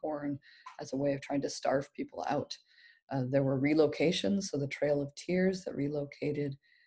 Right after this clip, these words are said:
you know, thousands of people out of the Southeast to Oklahoma, um, the long walk that Navajo folks were subjected to. This impacted people's ability to, um, continue to plant their crops and to feed their communities.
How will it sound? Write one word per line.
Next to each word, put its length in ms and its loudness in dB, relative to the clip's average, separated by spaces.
you 80 -6
know, 120 0
thousands 500 0
of 120 -6
people 460 -2
out 220 2
of 120 -2
the 60 -4
Southeast 840 -4
to 240 -2
Oklahoma, 760 0
um, 160 2
the 80 0
long 420 4
walk 420 2
that 140 -2
Navajo 440 -2
folks 380 -4
were 120 -4
subjected 640 -6
to. 240 -2
This 300 2
impacted 580 0
people's 380 0
ability 540 -2
to, 360 -2
um, 140 -4
continue 380 -2
to 80 0
plant 340 -2
their 120 -2
crops 640 -6
and 200 -2
to 320 -6
feed 300 -4
their 220 -4
communities. 560 -2